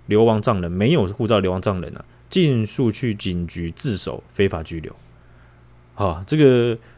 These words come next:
呃，台湾人权促进会啊，啊，就是，就是去点出这样子的问题。这个蒙藏委员会它的权责目标，就是包含了这些不同时段来到台湾的流亡藏人嘛。啊，结果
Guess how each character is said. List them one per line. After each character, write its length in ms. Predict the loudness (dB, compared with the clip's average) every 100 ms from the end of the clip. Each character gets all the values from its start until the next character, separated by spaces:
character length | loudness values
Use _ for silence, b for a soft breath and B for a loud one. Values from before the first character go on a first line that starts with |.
| b -2
呃， 500 | 0 2 2 0 4
台 100 | 4
湾 60 |
人 100 | 4
权 100 | 2
促 140 | 0 0
进 160 | 2
会 180 | 2 2
啊， 180 | -2 -6
啊， 140 | -6 -2
就 160 | 0
是， 80 | 0
就 180 | 0 0
是 140 | 0
去 200 | -2 -2
点 240 | 0 -2 -2
出 160 | -6
这 120 | -4
样 100 | -6
子 80 | -6
的 80 | -8
问 200 | -8 -8
题。 180 | -12 -18 -20 -20 B B B B B B B B B
这 80 | 0
个 60 | 2
蒙 220 | 4 4
藏 140 | 4 4
委 100 | 4
员 100 | 2
会 120 | 0
它 100 | -2
的 80 | -2
权 460 | -4 0 0 0
责 200 | -2 -2
目 200 | 0 -4
标， 340 | -2 -4 -4 -10 -18 -20 -20 -20 -14 -6
就 100 | -4
是 60 |
包 280 | -2 -2 -2
含 140 | -4
了 80 | -4
这 80 | -2
些 100 | -2
不 180 | -2 -4
同 220 | -2 -4
时 100 | -4
段 140 | -2
来 100 | 0
到 80 | -2
台 200 | -4 -6
湾 120 | -4 -2
的 80 | -2
流 120 | 0
亡 220 | -2 -4
藏 240 | -6 -6 -6
人 140 | -10
嘛。 220 | -12 -12 -16 -20 -20 _ -20 -20 -12 -6
啊， 120 | -4
结 120 | 0
果 160 | 0